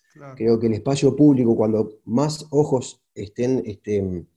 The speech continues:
Speaker 2: en, en sintonía y pudiendo interactuar, esas situaciones se alejan y en forma inmediata. Creo que el alcalde de, de Bogotá, el ex al-, alcalde de Bogotá, Mocus, había planteado,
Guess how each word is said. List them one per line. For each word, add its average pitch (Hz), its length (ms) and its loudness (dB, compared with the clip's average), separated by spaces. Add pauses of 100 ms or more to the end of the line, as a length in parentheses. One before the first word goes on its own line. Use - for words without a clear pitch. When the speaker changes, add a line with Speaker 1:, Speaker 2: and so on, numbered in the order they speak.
(420)
Speaker 2:
en, 98 880 -4
en 113 120 -4
sintonía 127 840 2
y 110 120 -6
pudiendo 110 840 0
interactuar, 120 760 -2 (280)
esas 117 240 -10
situaciones 120 840 -4
se - 180 -8
alejan 113 680 -2
y 98 460 -2
en 98 100 -4
forma 107 600 -2
inmediata. 95 680 -2 (300)
Creo 131 180 2
que 127 60 2
el 120 80 4
alcalde 123 480 2
de, 107 300 2
de 110 160 -6
Bogotá, 107 640 -2 (100)
el - 560 -12
ex 113 140 -6
al-, 98 200 -8
alcalde 107 280 -4
de 110 60 -4
Bogotá, 107 600 -6 (240)
Mocus, 123 640 -6 (300)
había 110 260 -4
planteado, 113 920 -2